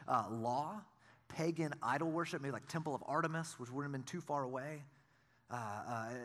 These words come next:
and likely some Christian teaching. You have this, like, cocktail of Jewish law, pagan idolatry and worship, and then also some, like, Christian ins-, like, teaching in there. And there's kind of this deceptive cocktail,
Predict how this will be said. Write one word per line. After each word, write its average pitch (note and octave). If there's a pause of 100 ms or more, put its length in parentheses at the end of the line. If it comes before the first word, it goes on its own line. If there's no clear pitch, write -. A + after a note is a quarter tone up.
(120)
and D3+
likely E3
some E3+
Christian D3+
teaching. C3+
You D3
have E3+
this, C#3
like, B2
cocktail D#3+
of A2+
Jewish E3
law, C#3+ (260)
pagan F3+
idolatry C3+
and B2+
worship, C#3 (240)
and C#3
then C3+
also C#3+
some, C#3
like, B2 (200)
Christian C#3
ins-, C3+ (220)
like, B2
teaching B2
in G2
there. F2
And G#2+
there's A#2
kind C#3
of A2+
this G#2 (200)
deceptive C3+ (220)
cocktail, A#2